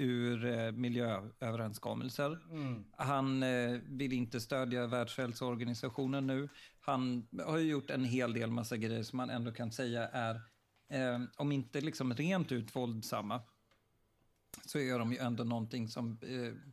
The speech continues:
Speaker 1: bidrar till en osäkrare och mindre hälsosam värld för de allra flesta. Och jag tror, ärligt talat, att det är, inte är för att han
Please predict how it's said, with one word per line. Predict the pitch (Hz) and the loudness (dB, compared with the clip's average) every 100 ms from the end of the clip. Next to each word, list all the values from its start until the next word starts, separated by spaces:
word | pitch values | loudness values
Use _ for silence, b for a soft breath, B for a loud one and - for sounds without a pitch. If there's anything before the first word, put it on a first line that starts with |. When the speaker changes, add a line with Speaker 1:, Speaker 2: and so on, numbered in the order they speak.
| - | -6
Speaker 1:
bidrar | 139 113 113 135 123 | -4 -4 -2 0 0
till | 110 143 123 120 - _ | -2 -2 -2 -2 -6 _
en | 123 120 - | -6 -6 -6
osäkrare | 139 120 - 147 123 131 120 120 117 | -6 -4 -2 -2 0 -2 0 0 -2
och | 127 117 | -6 -4
mindre | 127 127 123 120 | -4 -2 -2 -2
hälsosam | 135 127 - 120 151 135 120 | -4 -6 -8 -4 -2 -2 0
värld | 131 143 113 - - | 0 0 0 -6 -8
för | - 120 | -2 -2
de | 120 120 | 0 0
allra | 127 117 | 0 -2
flesta. | 113 151 - - 156 - - B B B B _ - | -4 -4 -4 -2 -4 -4 -16 B B B B _ 0
Och | 147 | 2
jag | 156 233 262 | 4 4 2
tror, | - 165 277 - - | 0 2 2 -2 0
ärligt | 185 123 117 | 0 0 0
talat, | 123 117 117 - - _ - | 0 0 0 -4 -20 _ -6
att | 151 - | -6 -2
det | 131 127 - | 0 0 0
är, | 120 120 113 113 - _ _ _ _ | 0 0 -2 -8 -14 _ _ _ _
inte | - 135 85 - 175 | 0 0 0 -2 0
är | 131 117 113 | 2 0 -2
för | - | -2
att | 120 113 | -2 -2
han | 123 113 110 | 0 0 -2